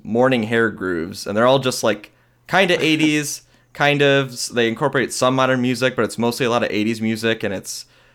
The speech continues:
Speaker 1: kind of, uh, links up with the characters. So you can see, like, which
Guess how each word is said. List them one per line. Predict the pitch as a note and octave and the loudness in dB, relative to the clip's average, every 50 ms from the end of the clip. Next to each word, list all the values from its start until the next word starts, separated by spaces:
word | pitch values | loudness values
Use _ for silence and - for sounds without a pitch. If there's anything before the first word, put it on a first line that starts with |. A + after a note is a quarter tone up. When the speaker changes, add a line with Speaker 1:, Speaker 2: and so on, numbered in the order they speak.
| _ _ _ _ | _ _ _ _
Speaker 1:
kind | - C3 A#2 | -2 0 2
of, | A2 A2 G#2 G2 F2 - - - - - - | 2 2 0 -2 -4 -12 -18 -20 -20 -18 -12
uh, | - - C#2+ B1 A1 G#1 G1+ G1+ G1+ - - - - - - - - - | -8 -6 -6 -6 -6 -6 -8 -10 -10 -12 -12 -12 -14 -14 -16 -14 -10 -4
links | A#2 B2 B2 A#2+ - | -2 -2 -2 0 0
up | B2+ A#2 A#2+ | -2 -2 -2
with | B2 - | -4 -6
the | G#2+ | -8
characters. | - - A#2+ A2 A2 A2 - A#2 A#2 A2+ A2+ | -6 -2 -2 -2 0 0 0 0 0 -2 -2
So | - A#2+ | -4 -4
you | |
can | A2 A#2 A2 | -4 -4 -6
see, | - - B2 A2+ G#2+ | -4 -4 -2 -2 0
like, | G#2 F#2 - | -2 -2 -4
which | - G2+ A2 G#2+ - - - - - - - | -4 -2 -2 -2 -2 -4 -8 -8 -10 -12 -16